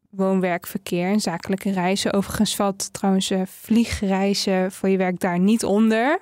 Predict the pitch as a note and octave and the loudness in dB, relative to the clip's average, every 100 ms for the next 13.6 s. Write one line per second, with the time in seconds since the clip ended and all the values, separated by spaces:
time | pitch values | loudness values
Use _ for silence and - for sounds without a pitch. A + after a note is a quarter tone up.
0 | _ F#3+ F#3 - G#3 F3+ G#3 E3+ F3+ G3+ | _ -6 -6 -8 -6 -4 -4 -4 -2 -2
1 | - - - G#3 G3 F#3 F#3 F#3 - - | -4 -10 -4 -4 -2 -2 0 -2 -6 -16
2 | - F#3 - F#3 - F#3+ F#3 F3+ F3+ F3 | -8 -4 0 -2 0 0 0 0 -2 -2
3 | - G3 G3+ - G3 E3+ E3+ - F#3 G3+ | -4 -2 -2 0 2 2 -2 -2 -2 0
4 | A3+ G3 F#3+ G3 - - _ _ - A#3+ | 0 -2 -2 -8 -18 -20 _ _ -2 -2
5 | F#3 B3 C4 A3 A#3 A#3+ G#3 - A#3+ A#3+ | 0 -2 0 0 0 -2 -4 0 2 2
6 | G#3+ - F#3+ G#3 G#3+ G3+ G3 - F3+ F#3 | 0 0 0 2 2 2 2 0 -2 -4
7 | - - _ _ _ - G3+ G3+ G#3+ - | -8 -18 _ _ _ -4 -2 0 -2 0
8 | G3+ G3 - F#3+ G3 G3 G3 F#3+ F#3 - | 2 2 2 2 4 2 0 -2 -2 -2
9 | G#3 G#3+ - G3+ - G#3 - G#3 - A#3 | -4 -2 -4 -2 -2 -2 -4 -4 0 0
10 | A#3 B3+ A#3 G#3 F#3+ G#3+ - G3 - - | 2 2 2 2 0 -2 0 -2 -4 -2
11 | G3+ F#3 G3 F#3 - B3+ G3+ - G3+ G3+ | 0 0 0 0 2 0 0 -2 -2 -2
12 | F#3+ F#3+ F#3 F3+ F#3+ A#3+ A3 F3 - - | 0 0 0 -2 -2 0 0 0 -2 -2
13 | - F3 G3 G3 F#3 | -2 0 0 2 -2